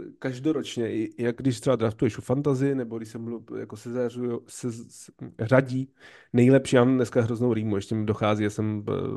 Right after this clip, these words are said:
o Vánocích jako proležel z, z, <laughs> eh, nemocnej, tak, tak je to asi znát na hlase, ale,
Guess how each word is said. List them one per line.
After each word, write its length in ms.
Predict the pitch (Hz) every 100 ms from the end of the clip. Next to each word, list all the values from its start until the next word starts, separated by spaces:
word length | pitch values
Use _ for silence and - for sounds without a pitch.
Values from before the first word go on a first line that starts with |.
| 104 104
o 260 | - 117 120
Vánocích 440 | 107 107 110 110 104
jako 180 | 120 113
proležel 480 | - 107 107 107 107
z, 100 | 107 104
z, 120 | 104 117
<laughs> 920 | 131 - - _ - - - - -
eh, 260 | 120 113
nemocnej, 460 | 117 104 107 117 110
tak, 240 | 113 110
tak 200 | - 113
je 120 | 117
to 80 | 110
asi 180 | 110 131
znát 200 | 123 120
na 80 | 113
hlase, 360 | 113 117 -
ale, 260 | - 117 120